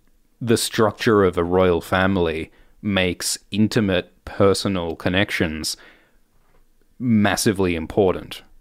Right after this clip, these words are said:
It, it, it, it makes it important at scale, you know, at the scale of realms, at the s-, at the scale of kingdoms. Kingdoms rise and fall based on who dicks who, <laughs> you know? So I think that's sort of what makes, uh, House of the Dragon so cool.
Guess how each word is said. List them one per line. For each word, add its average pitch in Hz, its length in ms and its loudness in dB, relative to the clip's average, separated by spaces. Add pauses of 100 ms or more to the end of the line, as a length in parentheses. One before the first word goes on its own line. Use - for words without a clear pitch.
(160)
It, 104 220 0
it, 104 180 0
it, 110 160 0
it 107 80 0
makes 101 220 2
it - 80 -4
important 92 500 -2
at 90 240 -8
scale, 82 640 -2
you 98 160 -4
know, 90 240 -2
at 87 140 -6
the 90 40 -8
scale 87 460 -2
of 82 120 -8
realms, 80 480 -4
at 98 80 -10
the - 60 -10
s-, - 220 -10
at 92 180 -8
the 92 60 -12
scale 95 300 0
of - 100 -8
kingdoms. 90 480 -6
Kingdoms 107 480 0
rise 92 440 0
and 82 140 -6
fall 87 520 2 (420)
based 98 300 0
on 90 180 0
who 95 300 2
dicks - 400 -2
who, 101 280 0 (540)
<laughs> - 600 -16
you 101 140 4
know? 98 260 2
So 110 200 2
I 110 40 4
think 120 180 2
that's 104 180 2
sort 101 160 2
of 90 120 -2
what 87 240 0 (140)
makes, 87 480 -4
uh, 80 380 -2 (1080)
House 92 200 -2
of 92 40 -6
the 87 60 -4
Dragon 80 360 -2
so 80 220 -4
cool. 78 400 -6